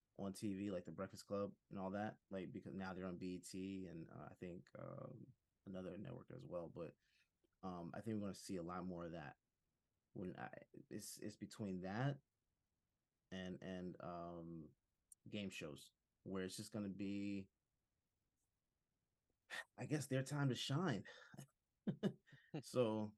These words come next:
I guess, you know, unless you, you don't wanna watch reruns or old movies, you know, prepare to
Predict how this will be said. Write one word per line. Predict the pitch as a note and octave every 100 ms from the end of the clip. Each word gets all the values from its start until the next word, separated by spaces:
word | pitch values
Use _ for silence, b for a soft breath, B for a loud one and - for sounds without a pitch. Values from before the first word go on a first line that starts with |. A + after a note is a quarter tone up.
| A2+ G#2
I |
guess, | A2 C3 - -
you | - B2
know, | A2 G#2 G#2
unless | F#2 G#2+ A#2
you, | A2+ -
you | G#2+
don't | A2 G#2+
wanna | G#2+ G#2+
watch | A2 A2 -
reruns | G#2 A2 G#2+ A2 G#2+ F#2+
or | F#2 F2+ F#2 - _ _ _ -
old | G#2+ G#2+
movies, | G2 A#2+ B2 F#2 F2+ -
you | G2
know, | F2 F2+ - - - _ -
prepare | - G2+ G#2+
to | G#2+ G2+